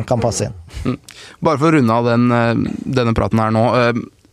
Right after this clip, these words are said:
Speaker 2: Saha er liksom det største som står på ønskelista, virker det som, til, eh, Unai Emery akkurat nå, og Arsenal. Eh, men, eh, Crystal Palace, de setter en ganske heftig pris på han, men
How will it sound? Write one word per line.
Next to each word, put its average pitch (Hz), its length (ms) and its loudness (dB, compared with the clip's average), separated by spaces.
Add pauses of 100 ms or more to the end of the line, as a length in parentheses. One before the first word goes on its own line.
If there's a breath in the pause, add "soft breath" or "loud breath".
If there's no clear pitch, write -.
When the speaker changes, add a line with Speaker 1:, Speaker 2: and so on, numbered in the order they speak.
(140)
Speaker 2:
Saha 117 720 -2
er 123 80 -2
liksom 117 240 -2
det 123 100 0
største - 640 -4
som 120 140 -2
står 135 400 -2
på 127 180 0
ønskelista, 110 540 -4
virker 110 180 -2
det 110 60 0
som, 113 180 -2
til, 107 360 -2
eh, 110 180 0
Unai 107 240 0
Emery 101 180 -2
akkurat 110 300 -2
nå, 127 80 2
og 120 160 0
Arsenal. 165 260 0 (600 loud breath)
Eh, 131 280 2 (280)
men, 135 460 4
eh, 135 180 2 (220)
Crystal 127 240 0
Palace, 117 400 -4
de 131 160 -2
setter 123 300 -2
en 139 80 0
ganske 113 260 -2
heftig 117 260 -2
pris 107 200 -2
på 123 120 -2
han, 131 120 2
men 135 120 0